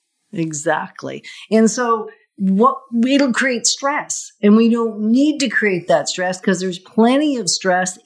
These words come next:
in the life that we're already living. We don't need to make it a nasty one. So how do we get ba-, how do you get back to telling yourself things that will actually create your life story to be a bestseller?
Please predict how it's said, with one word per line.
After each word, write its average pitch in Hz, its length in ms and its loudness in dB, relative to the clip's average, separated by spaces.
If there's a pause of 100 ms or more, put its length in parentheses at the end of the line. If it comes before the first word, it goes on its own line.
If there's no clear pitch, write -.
(120)
in 247 260 4
the 240 100 2
life 185 380 -2
that - 160 -4
we're 170 160 -4
already 170 240 0
living. 190 560 0
We 185 140 -4
don't 190 240 -6
need 190 180 -6
to 160 80 -4
make 160 320 -8
it 135 140 -4
a 151 40 -6
nasty 156 520 -4
one. 143 220 -6
So 165 120 -2
how 185 160 -2
do 254 100 -4
we 254 120 -4
get 208 240 -4
ba-, 185 160 0
how 226 180 -4
do 226 60 2
you 220 280 2
get 226 300 -4
back 139 320 -6
to 151 420 -4 (380)
telling 233 520 0
yourself 175 680 -2
things 165 460 -2
that 165 160 -8
will 170 200 -8
actually 160 500 -4
create 202 520 -2
your 180 140 -6
life 147 300 -8
story 151 340 -8
to 151 80 -10
be 151 240 -6
a 135 60 -8
bestseller? - 1200 -16